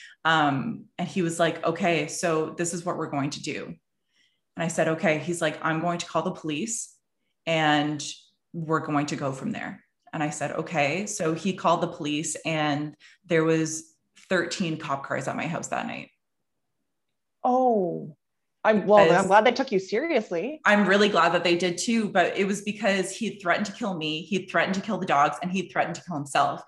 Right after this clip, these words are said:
Speaker 1: And there was
Speaker 2: Yeah.
Speaker 1: guns in the house.
Speaker 2: Oh.
Speaker 1: So
Speaker 2: Okay.
Speaker 1: the, that's one of the reasons why they had no choice. And we were living in a duplex. So they had to call the neighbors and tell the neighbors to stay in the basement.
Speaker 2: Uh.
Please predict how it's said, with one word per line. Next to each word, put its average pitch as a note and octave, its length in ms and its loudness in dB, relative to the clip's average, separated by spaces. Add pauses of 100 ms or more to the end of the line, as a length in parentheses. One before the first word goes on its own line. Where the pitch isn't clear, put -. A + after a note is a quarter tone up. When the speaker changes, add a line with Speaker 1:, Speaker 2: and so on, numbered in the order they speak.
(160)
Speaker 1:
And F#3 80 -2
there E3 80 0
was F3 120 2
Speaker 2:
Yeah. F#3 140 -4
Speaker 1:
guns F#3 120 -2
in D#3 80 -6
the D#3 60 -6
house. - 600 -6 (540)
Speaker 2:
Oh. A3 440 2 (160)
Speaker 1:
So E3 640 4
Speaker 2:
Okay. F3 140 -4
Speaker 1:
the, G3+ 80 2 (140)
that's F#3 400 4
one F#3+ 120 2
of F#3+ 80 2
the F3+ 80 -4
reasons F3 380 -4
why D3+ 140 2
they - 100 -2
had F3+ 160 0
no F3 100 -6
choice. G#3 300 -4
And F#3+ 100 -2
we G#3+ 120 0
were G#3 100 2
living F#3+ 240 0
in E3+ 100 -4
a D#3+ 60 -6
duplex. F#3 460 -4
So F3+ 80 -4
they F3+ 160 0
had G#3 200 0
to G#3 60 -4
call F#3 260 0
the E3+ 80 -4
neighbors D3+ 640 -4 (220)
and F#3+ 100 2
tell G3 220 6
the F#3 80 2
neighbors E3+ 320 0
to G3+ 100 -4
stay E3+ 220 -2
in D#3 100 -2
the D#3 60 -4
basement. - 520 -4
Speaker 2:
Uh. - 380 -12